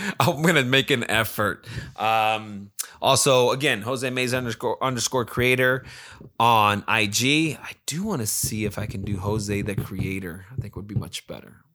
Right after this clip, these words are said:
but it's probably taken, I'm sure. Um, and,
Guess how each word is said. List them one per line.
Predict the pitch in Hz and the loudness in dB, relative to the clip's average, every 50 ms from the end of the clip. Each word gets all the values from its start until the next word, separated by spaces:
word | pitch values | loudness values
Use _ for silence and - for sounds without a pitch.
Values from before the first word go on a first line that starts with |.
| _ - | _ -12
but | - 196 | -12 -10
it's | 208 - | -10 -6
probably | - - 98 98 98 92 | -4 -2 -2 -2 -4 -8
taken, | - - 92 90 98 - 78 | -6 -6 -6 -6 -8 -10 -12
I'm | 87 87 | -12 -10
sure. | 95 - - - 76 - - - - - - - - - - - - - - - - _ _ _ _ _ _ _ _ _ _ _ - - | -10 -10 -10 -10 -12 -16 -16 -18 -18 -18 -18 -18 -18 -20 -20 -20 -20 -20 -20 -20 -20 _ _ _ _ _ _ _ _ _ _ _ -4 2
Um, | 170 196 196 190 185 180 180 180 175 170 165 147 - - - - | 4 6 6 6 6 6 6 4 4 0 -2 -2 -2 -6 -8 -2
and, | - 147 156 151 147 151 147 147 147 147 143 143 143 143 127 - | 2 4 4 6 6 6 6 6 4 4 4 4 2 2 0 0